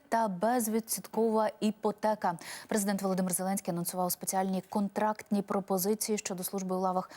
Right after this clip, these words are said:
Збройних сил для молоді віком від вісімнадцяти до двадцяти чотирьох років. За його словами, ініціативу розробили спільно з військовослужбовцями і найближчим часом представлять офіційно.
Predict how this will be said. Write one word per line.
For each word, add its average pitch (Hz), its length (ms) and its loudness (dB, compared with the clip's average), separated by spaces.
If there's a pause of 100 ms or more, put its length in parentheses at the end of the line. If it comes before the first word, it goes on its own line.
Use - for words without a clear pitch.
(180)
Збройних 185 420 -2
сил 220 200 -2
для 185 200 -2
молоді 175 460 -4
віком 165 260 -6
від 160 140 -6
вісімнадцяти 185 680 -4 (320)
до 185 220 0
двадцяти 175 380 -4
чотирьох - 380 -6
років. 156 340 -4 (260)
За 214 120 0
його 180 160 -2
словами, 185 400 -4
ініціативу 165 480 -6
розробили 160 440 -6
спільно 160 340 -6
з 156 80 -6
військовослужбовцями 175 1040 -4 (280)
і 220 100 0
найближчим 185 440 -4
часом 175 380 -6
представлять 156 520 -4
офіційно. 143 520 -10